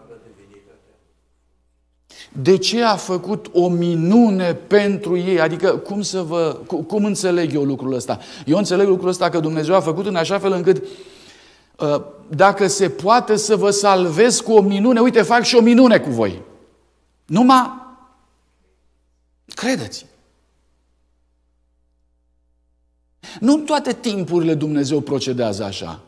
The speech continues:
Nu în toate situațiile Dumnezeu face așa: "Vreau să vă salvez și fac orice pentru voi, uite, fac și o minune."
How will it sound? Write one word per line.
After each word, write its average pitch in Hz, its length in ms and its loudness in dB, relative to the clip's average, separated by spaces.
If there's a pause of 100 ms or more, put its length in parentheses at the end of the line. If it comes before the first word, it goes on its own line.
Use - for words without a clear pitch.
(320)
Nu 247 120 4
în 277 60 8
toate 262 260 4
situațiile 262 600 2
Dumnezeu 214 440 0
face 196 260 0
așa: 175 260 0
"Vreau 202 200 2
să 226 140 0
vă 208 120 2
salvez 208 500 2 (260)
și 220 140 -2
fac 226 220 2
orice 269 280 4
pentru 240 260 2
voi, 226 120 6
uite, 226 160 4
fac 226 200 2
și 226 100 -2
o 220 60 4
minune." 208 380 2